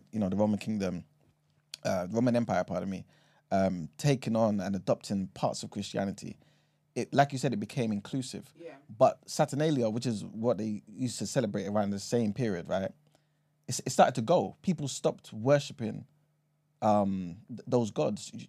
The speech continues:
Speaker 1: during those times, you know what I'm saying? And it became a Christian thing. So Christ, obviously, as you, as we know, Christ was never born on twenty-fifth of December.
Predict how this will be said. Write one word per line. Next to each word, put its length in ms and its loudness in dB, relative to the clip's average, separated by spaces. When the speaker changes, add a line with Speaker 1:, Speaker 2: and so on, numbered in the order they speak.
Speaker 1:
during 180 0
those 180 0
times, 220 2
you 60 -2
know 40 -2
what 40 -4
I'm 60 -6
saying? 220 0
And 120 -2
it 60 -6
became 340 -4
a 40 -8
Christian 520 -8
thing. 200 -14
So 400 4
Christ, 380 4
obviously, 280 2
as 180 2
you, 140 -4
as 240 0
we 140 -2
know, 160 2
Christ 240 2
was 80 -4
never 160 0
born 240 2
on 100 -2
twenty-fifth 420 -6
of 40 -20
December. 380 -2